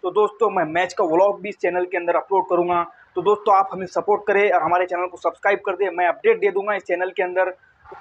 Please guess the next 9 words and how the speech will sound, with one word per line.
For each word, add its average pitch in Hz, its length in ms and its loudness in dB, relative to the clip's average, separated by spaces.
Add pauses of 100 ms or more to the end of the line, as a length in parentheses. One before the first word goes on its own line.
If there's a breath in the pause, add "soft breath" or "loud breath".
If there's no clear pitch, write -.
(300)
तो 202 80 4
दोस्तों, 233 340 4
मिलते 226 340 2
हैं 226 200 8
ऐसी 196 160 -6
next 214 280 -8
video 202 180 0
के 196 120 -2
साथ। 180 280 2